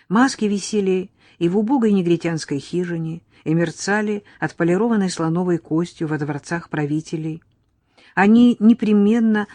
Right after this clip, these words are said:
сопровождали ритуальные представления и священные танцы, участвовали в играх и магических сражениях. Искусство негров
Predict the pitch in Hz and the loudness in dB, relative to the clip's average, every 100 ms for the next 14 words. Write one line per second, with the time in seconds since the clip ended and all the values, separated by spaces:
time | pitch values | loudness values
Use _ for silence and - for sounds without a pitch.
0 | - - 185 190 190 185 180 202 196 185 | -12 -8 -4 -2 -2 -2 -2 -2 0 0
1 | 180 190 202 190 180 180 175 - 180 175 | -2 -4 -2 -4 -4 -4 -6 -6 -6 -2
2 | 214 208 170 151 - - 160 - 160 - | -2 -2 -2 -6 -10 -10 -8 -4 -6 -4
3 | 185 190 147 131 143 151 165 - - - | -4 -2 -2 -4 -8 -8 -10 -12 -16 -20
4 | _ _ 175 - 262 - 202 185 175 165 | _ _ -8 -4 -6 -4 -2 2 2 2
5 | 214 208 202 - _ _ 226 226 165 165 | 0 0 -4 -10 _ _ -2 -2 -2 -8
6 | - - 170 - 147 147 123 127 120 113 | -10 -12 -12 -10 -8 -8 -8 -10 -10 -12
7 | 117 _ _ _ _ _ _ _ - 196 | -16 _ _ _ _ _ _ _ -8 -6
8 | - 285 - 220 214 - 202 247 269 190 | -4 -8 -4 -2 -2 2 4 6 4 0
9 | 156 - | -4 -6